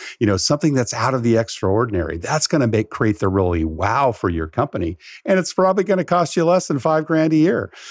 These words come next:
And, uh, you know, we just need to think differently. And I just love that, John.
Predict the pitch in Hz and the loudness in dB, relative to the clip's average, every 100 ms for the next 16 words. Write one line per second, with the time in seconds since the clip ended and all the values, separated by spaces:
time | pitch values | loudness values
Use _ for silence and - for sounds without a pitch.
0 | - - - 95 90 85 98 90 87 - | -16 -8 -2 0 0 0 0 2 0 0
1 | 95 90 85 107 107 101 104 95 90 101 | 0 0 2 0 0 0 0 0 0 0
2 | 80 - 98 85 85 87 85 85 82 95 | -2 -4 -8 -8 -6 -4 -2 -2 -2 -4
3 | 92 90 92 85 82 82 - 82 87 | -2 0 0 0 -4 -4 -4 -4 -4